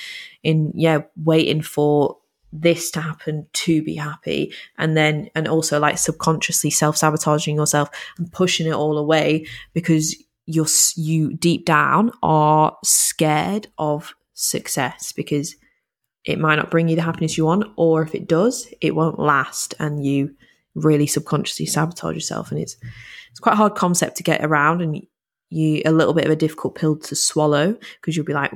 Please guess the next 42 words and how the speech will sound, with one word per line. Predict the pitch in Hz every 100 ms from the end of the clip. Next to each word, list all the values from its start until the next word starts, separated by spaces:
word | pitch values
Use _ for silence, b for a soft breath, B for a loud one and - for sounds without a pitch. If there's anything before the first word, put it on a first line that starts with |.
| 156
"Why | 151 151 151 160
would | 151
I | 139
do | 143 143
that | 139 -
to | -
myself?" | - - - - -
But | 143 - b b b
it's | - 175
like | 170
your | 175
brain | 165 165 165 160
is | 151 143
just | -
trying | 147
to | 143
keep | - 123
you | 107
safe. | - 147 156
Like, | 147
it's | - -
so, | - 160 151 151
like, | 147 147 135 - - - _ _ _ _ _ _ _
yeah, | 160 - - -
subconscious, | 180 170 165 104 156 151 - B B B B B _
deep | 160 139
rooted, | 156 139 143 143 - - _ 165
not | 151 151 - - -
in | - 156
your | 151
conscious | 147 143 156 160
mind, | 143 147
logical | 151 147 - - 143
mind | 147 143 143
to | - 151 151
think | 117 160 156
about | - 143 135 - _
doing | - 160 147
this. | 139
Like, | 147
you | 160
don't | 160